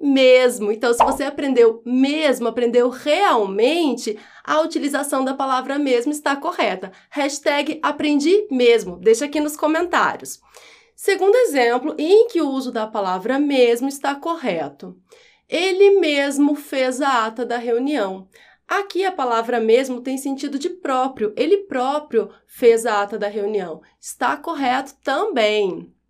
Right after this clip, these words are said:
Agora com sentido de próprias, porque se refere a nós. Nós mesmas preparamos o bolo, nós próprias preparamos o bolo. Aqui, mesmas tem sentido de próprias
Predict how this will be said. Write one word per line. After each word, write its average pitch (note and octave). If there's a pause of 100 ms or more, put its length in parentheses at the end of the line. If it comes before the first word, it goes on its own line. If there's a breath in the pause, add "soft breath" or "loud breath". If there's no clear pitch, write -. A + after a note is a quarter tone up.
(360)
Agora B3
com C4+
sentido C4+
de D#4
próprias, B3+
porque A3
se G#3+
refere A3+ (200 loud breath)
a A#3
nós. A3+ (260 soft breath)
Nós C#4
mesmas E4+ (140)
preparamos C4+
o C#4+
bolo, A#3+
nós C4
próprias B3+ (260 loud breath)
preparamos A3
o G#3
bolo. F3
Aqui, D4+
mesmas B3
tem A3+
sentido A3
de C#4
próprias C4